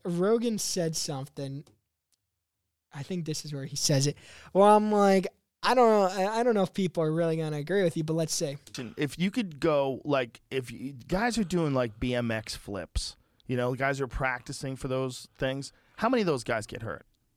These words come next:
Speaker 2: A lot, right?
Speaker 1: Yes.
Speaker 2: How mu-, how often they get hurt?
Speaker 1: I don't know.
Speaker 2: Well, why is it okay if they get hurt, but it's not okay if you go to a park where you're reasonably certain you have a good chance of getting hurt?
Speaker 1: I, I think the re-, I could, I don't know.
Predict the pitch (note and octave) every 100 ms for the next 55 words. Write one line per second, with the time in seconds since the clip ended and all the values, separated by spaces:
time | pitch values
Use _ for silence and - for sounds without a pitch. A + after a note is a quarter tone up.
0 | _ _ _ _ _ B2+ D3 G#3+ - -
1 | C#3+ G3+ - _ _ - D#3 D3 - A3
2 | C4 - G#3+ A#3 A#3 G#3+ F#3+ G3+ A#3+ -
3 | - _ - C3+ E3 F#3+ E3 - - D3
4 | F3+ B3+ A3 G#3 F#3+ F#3+ D#3 C#3+ C3+ A#2+
5 | A2 A#2 A#2+ - _ C#3+ B2+ - C#3 D3
6 | D3+ C#3+ C#3+ B2+ B2 A#2+ C3+ A#2+ A2 -
7 | C3+ A2+ - B2 A#2+ A2+ - B2 A2+ A2
8 | - - - _ _ A#2 C#3 F3+ D#3 D#3+
9 | C#3+ B2+ - C3+ A2 A2+ A#2 A2 A2 A#2+
10 | A2+ A#2+ G#2+ - G#2 G2 G#2+ - _ _
11 | _ - _ _ _ F#3 F#3+ F#3 A3 A#3+
12 | A#3 - G3 E3 E3+ F3 F3 F#3+ - _
13 | _ E3+ A3 B3 - E3 F#3+ G#3+ F#3+ C3+